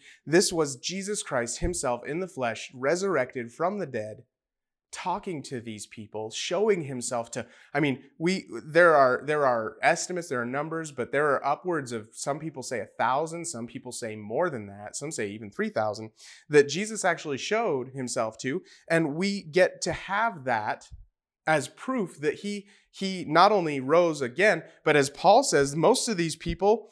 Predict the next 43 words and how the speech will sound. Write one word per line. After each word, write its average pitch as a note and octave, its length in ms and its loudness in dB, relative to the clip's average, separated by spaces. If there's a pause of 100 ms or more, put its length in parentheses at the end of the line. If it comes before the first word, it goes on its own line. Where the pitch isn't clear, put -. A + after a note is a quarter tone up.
(120)
at, C#3+ 160 0 (160)
at D3 140 -4
the C#3 80 -2
writing D#3+ 360 0
of C3 140 -4
First D3+ 320 -8
Corinthians D3+ 640 -8
were D3+ 120 0
still G#3+ 400 0
alive F#3+ 360 0
to F3+ 80 -8
this D#3 180 -6
day, G3+ 220 -2
and E3 100 -6
you E3+ 80 -8
could C#3 220 -8
go D#3+ 160 -2
talk - 380 -4
to D3 100 -10
these A#2+ 200 -8
people C3 300 -10
who D3+ 180 -6
actually D3+ 440 -4
had C3 420 -4 (260)
firsthand B2 920 -2 (280)
account C#3 440 -8
knowledge G2+ 580 -12 (160)
of G#2 440 -4 (180)
Jesus G#2+ 300 -6
Christ A2 300 -2
having G#2+ 260 -4
been G2+ 160 -12
resurrected. G2 640 -8 (300)
And C#3+ 120 0
so D#3 120 4
we D3 140 2
have F#3+ 400 2 (260)
the C3+ 120 4
gospel C#3+ 580 4
in C3 140 -2
a A#2+ 60 -4
nutshell A#2+ 540 0
here. G2+ 300 -6